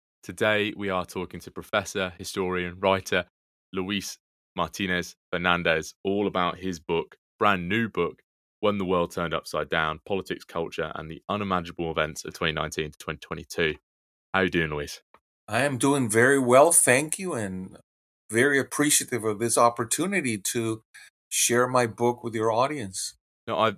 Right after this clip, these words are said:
Speaker 1: I really, as we've just been saying before we went on to the call, I really enjoyed reading your book. Uh, as a historian who does politics as well,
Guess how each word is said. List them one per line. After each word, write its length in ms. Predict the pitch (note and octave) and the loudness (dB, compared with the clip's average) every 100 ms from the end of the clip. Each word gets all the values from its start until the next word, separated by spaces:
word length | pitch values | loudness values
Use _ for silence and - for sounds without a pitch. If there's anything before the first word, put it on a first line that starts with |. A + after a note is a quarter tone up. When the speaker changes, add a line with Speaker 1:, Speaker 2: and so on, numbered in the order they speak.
| G#2+ | -2
Speaker 1:
I 160 | A#2 | -2
really, 460 | A#2 A2 A2 G2 F2+ | 0 0 0 0 -2
as 180 | F#2+ G2 | -4 -4
we've 80 | |
just 220 | F#2 - - | -6 -8 -8
been 100 | E2+ | -8
saying 300 | F2 E2 E2 | -6 -6 -8
before 260 | - D#2+ | -6 -6
we 80 | D#2+ | -4
went 100 | D#2+ | -6
on 80 | F2 | -8
to 60 | |
the 60 | - | -14
call, 280 | - F2 E2+ | -4 -2 0
I 100 | F2+ | 0
really 220 | F2+ E2+ | -2 -2
enjoyed 320 | E2 F2+ F2+ | -2 -2 -4
reading 220 | F2 E2+ | -4 -6
your 80 | E2+ | -8
book. 340 | E2+ F2 - - _ _ _ _ _ | -2 -2 -2 -14 _ _ _ _ _
Uh, 140 | E2 E2 | -4 -2
as 180 | F2 E2+ | -4 -6
a 40 | |
historian 520 | E2+ - F#2+ F2 E2+ | -8 -6 -2 0 0
who 100 | E2 | -4
does 480 | F2 E2+ E2 D#2+ - - _ | -2 0 -2 -4 -12 -20 _
politics 520 | F2+ F2 - - - | -4 -4 -4 -8 -8
as 80 | F2 | -6
well, 320 | F2+ G2 F#2+ | -2 -2 -4